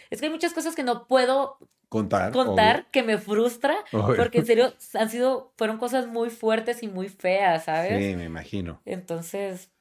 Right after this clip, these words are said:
Speaker 1: no, pero Juan de Dios es mi amigo, me ha ayudado muchísimo, es parte del Fénix Team y, pues, es una, yo creo que es el más maduro de todos. O sea, y es, a Juan de Dios, yo creo que si me dices, "¿Cuál es la persona?".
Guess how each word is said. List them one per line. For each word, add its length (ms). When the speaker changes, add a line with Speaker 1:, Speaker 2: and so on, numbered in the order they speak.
Speaker 1:
no, 340
pero 140
Juan 200
de 80
Dios 180
es 240
mi 80
amigo, 480
me 120
ha 40
ayudado 540
muchísimo, 920
es 120
parte 380
del 200
Fénix 420
Team 380
y, 840
pues, 160
es 120
una, 340
yo 100
creo 140
que 60
es 60
el 100
más 140
maduro 340
de 140
todos. 520
O 140
sea, 300
y 200
es, 220
a 120
Juan 180
de 100
Dios, 300
yo 140
creo 100
que 80
si 100
me 120
dices, 320
"¿Cuál 160
es 60
la 120
persona?". 400